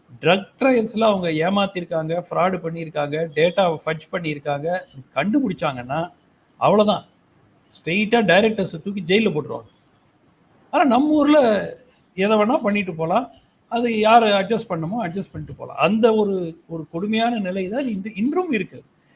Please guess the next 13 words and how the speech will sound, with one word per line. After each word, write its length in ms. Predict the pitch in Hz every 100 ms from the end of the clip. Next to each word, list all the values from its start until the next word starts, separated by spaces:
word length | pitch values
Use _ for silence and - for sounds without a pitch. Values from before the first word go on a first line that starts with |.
| _
இது 200 | 233 262
வந்து 180 | 277 320
நான் 180 | 262
அரசியல் 480 | 180 220 - 254 247 208 185 160 143 151
பேசவே 360 | 190 190 190 180
இல்லை, 220 | 139 131
எல்லா 480 | - 165 220 233 226
கட்சி, 280 | 202 180 202
எந்த 240 | 143 165
கட்சி 240 | 175 165 240
இருந்தாலும் 340 | 214 185 214
இதுதான் 220 | 208 170
நடக்க 220 | 170 147